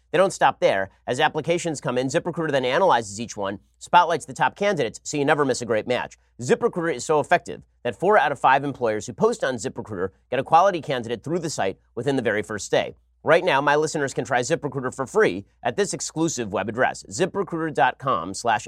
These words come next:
daily wire. That is zip recruiter dot com slash D A I L Y W I R E, ziprecruiter dot com slash dailywire.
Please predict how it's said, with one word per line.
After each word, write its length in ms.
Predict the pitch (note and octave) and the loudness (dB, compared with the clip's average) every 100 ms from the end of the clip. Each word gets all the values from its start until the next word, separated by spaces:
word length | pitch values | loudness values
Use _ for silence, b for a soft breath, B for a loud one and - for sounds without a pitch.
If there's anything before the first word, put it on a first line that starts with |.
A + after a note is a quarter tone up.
| F#2+ | -6
daily 280 | B2 C#3+ C#3 | -4 -2 0
wire. 340 | B2+ G#2+ C2+ | 2 2 0
That 140 | F2 F#2+ | -10 -10
is 100 | G2 | -8
zip 300 | A#2 G3+ - | -4 -4 -4
recruiter 560 | C#3 D#3 - E3+ G#2 F2+ | -6 -6 -2 -2 -2 -4
dot 300 | F#2 A#2+ - | 0 0 0
com 380 | D#3+ A#2+ D#2 F#2+ _ _ | -2 -2 -4 -10 _ _
slash 280 | C3+ A#2 A2 | -2 -2 -4
D 300 | F2+ E3 F#3 | -6 -2 2
A 140 | D#3+ | 2
I 260 | A2 G2+ - | 2 0 2
L 200 | E3 F3+ | 2 4
Y 200 | A#2+ G2 | 0 -2
W 300 | C3+ D3+ A#2+ | -2 -2 -2
I 120 | G2+ | -2
R 140 | F#2+ F#2 | -2 -4
E, 80 | |
ziprecruiter 600 | G#2+ D#3+ G3+ F#3+ D3 C3+ | -4 -4 -4 -6 -6 -6
dot 220 | B2 B2 - | -2 -4 -4
com 340 | C3 F#2+ G2+ | -4 -4 -6
slash 300 | - A#2+ G#2+ | -4 -4 -4
dailywire. 600 | - B2 A#2+ A2 G#2 G#2 | -6 -2 -2 0 -2 -2